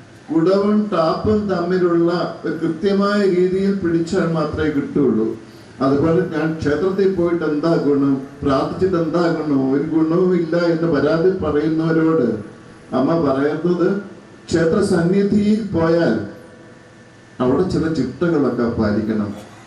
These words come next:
ചിട്ടകൾ പഠിപ്പിക്കുന്ന ഈ ദേവസ്ഥാനം, അതായത് ഈശ്വരൻ, എല്ലായിടത്തും ഈശ്വര ശക്തിയാണ് നിറഞ്ഞിരിക്കുന്നത്. എവിടെ നിന്ന് വേണമെങ്കിലും ഈശ്വര ശക്തിയെ നമുക്ക് ഉണർത്താൻ സാധിക്കും.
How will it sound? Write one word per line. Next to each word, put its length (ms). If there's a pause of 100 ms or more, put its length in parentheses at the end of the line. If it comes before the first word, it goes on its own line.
(120)
ചിട്ടകൾ 540
പഠിപ്പിക്കുന്ന 840
ഈ 220
ദേവസ്ഥാനം, 840 (200)
അതായത് 420
ഈശ്വരൻ, 540 (380)
എല്ലായിടത്തും 800
ഈശ്വര 440
ശക്തിയാണ് 880
നിറഞ്ഞിരിക്കുന്നത്. 960 (560)
എവിടെ 300
നിന്ന് 220
വേണമെങ്കിലും 760
ഈശ്വര 360
ശക്തിയെ 560
നമുക്ക് 420
ഉണർത്താൻ 760
സാധിക്കും. 760